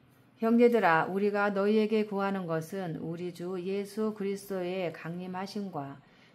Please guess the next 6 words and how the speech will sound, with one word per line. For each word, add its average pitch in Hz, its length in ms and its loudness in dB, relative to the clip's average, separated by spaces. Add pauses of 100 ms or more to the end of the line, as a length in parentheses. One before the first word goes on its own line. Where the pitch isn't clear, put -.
우리가 185 440 -2
그 190 200 -4
앞에 202 360 -2
모임에 180 440 -4
관하여 165 640 -6
영으로나 180 680 -4